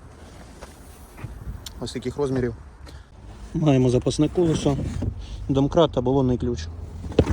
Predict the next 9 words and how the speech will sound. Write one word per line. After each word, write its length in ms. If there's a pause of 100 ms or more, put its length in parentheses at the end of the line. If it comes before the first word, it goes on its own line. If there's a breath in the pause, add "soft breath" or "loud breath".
(1200 loud breath)
Також, 260
друзі, 300
автівка 420
була 200
обслужена 500
двадцять 340
тисяч 300
кілометрів 480
тому. 260